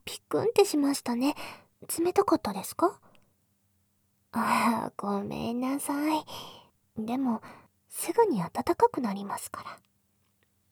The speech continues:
このまま優しく撫でるように、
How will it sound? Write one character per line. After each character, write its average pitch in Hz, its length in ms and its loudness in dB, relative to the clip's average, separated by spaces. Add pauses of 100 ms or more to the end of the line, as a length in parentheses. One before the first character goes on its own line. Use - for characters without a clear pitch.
(440)
こ 220 220 -4
の 226 180 4
ま 233 180 6
ま 226 220 2
優 214 200 0
し - 420 -2
く - 140 -2
撫 247 340 2
で 285 180 2
る 302 220 2
よ 277 100 2
う 254 260 -2
に、 240 400 -8